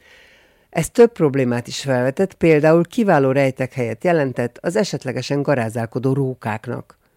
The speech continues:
A tél végén lezúzatták a nádas nagy részét,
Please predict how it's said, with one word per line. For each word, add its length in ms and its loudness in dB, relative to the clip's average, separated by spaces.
A 60 0
tél 260 6
végén 460 2
lezúzatták 920 0
a 60 -2
nádas 420 0
nagy 240 -2
részét, 440 4